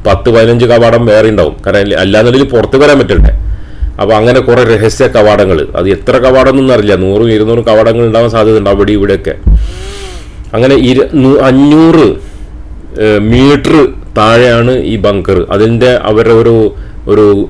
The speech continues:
ഒരു, എന്താ പറയാ, അതിന്റെ ഒരു മിന്നലാട്ടം അവർ കാണിച്ചിട്ടുണ്ട്, വീഡിയോ ഇങ്ങനെ ഇറക്കിയിട്ടുണ്ട്.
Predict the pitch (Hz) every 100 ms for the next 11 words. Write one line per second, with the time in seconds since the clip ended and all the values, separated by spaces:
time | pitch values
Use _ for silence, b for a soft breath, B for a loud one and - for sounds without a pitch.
0 | 101 98 98 95 98 107 104 104 98 104
1 | 104 87 - - 98 135 151 156 160 147
2 | 120 113 120 123 101 90 104 123 143 143
3 | 139 113 110 98 85